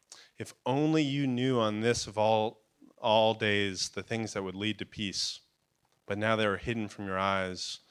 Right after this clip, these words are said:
The time will come when your enemies will build fortifications around you. They'll encircle you. They'll attack from all sides. They'll crush you,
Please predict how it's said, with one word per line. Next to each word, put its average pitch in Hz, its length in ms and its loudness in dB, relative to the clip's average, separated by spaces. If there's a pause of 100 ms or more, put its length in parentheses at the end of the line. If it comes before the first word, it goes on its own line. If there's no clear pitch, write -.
(240)
The 110 60 -8
time 127 260 4
will 117 80 2
come 135 300 2
when 120 100 2
your 110 220 0
enemies 147 500 2
will 110 120 -2
build 127 260 2
fortifications 120 1000 -2
around 107 340 0
you. 113 140 -2
They'll 101 220 0
encircle 123 500 0
you. 107 300 -2 (360)
They'll 110 120 4
attack 127 460 8
from 110 180 -4
all 110 160 6
sides. 104 500 0
They'll 92 100 -8
crush - 500 -2
you, 95 300 -6